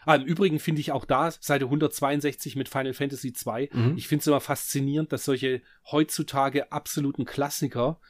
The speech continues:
Speaker 1: dann immer auf einer Seite abgefrühstückt wurden.
Speaker 2: Ja,
Speaker 1: Aber
Speaker 2: ne?
Speaker 1: so war's halt. Seite hundertdreiundsechzig, auf einem Halbseite wird Hyperzone getestet,
Speaker 2: Hm.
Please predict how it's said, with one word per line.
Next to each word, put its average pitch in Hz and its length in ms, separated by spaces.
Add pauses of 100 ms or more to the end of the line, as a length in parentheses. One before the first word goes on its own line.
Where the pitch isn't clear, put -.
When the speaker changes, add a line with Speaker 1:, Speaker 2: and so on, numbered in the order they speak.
(140)
Speaker 1:
dann 127 140
immer 143 260
auf 123 160
einer 131 320
Seite 117 360
abgefrühstückt - 720
wurden. 98 300 (760)
Speaker 2:
Ja, 107 220
Speaker 1:
Aber 120 340
Speaker 2:
ne? 127 80
Speaker 1:
so 127 240
war's 104 280
halt. 98 360
Seite 151 380
hundertdreiundsechzig, 160 1040
auf 139 160
einem 143 320
Halbseite 139 480
wird 123 320
Hyperzone 127 640
getestet, - 580
Speaker 2:
Hm. 113 260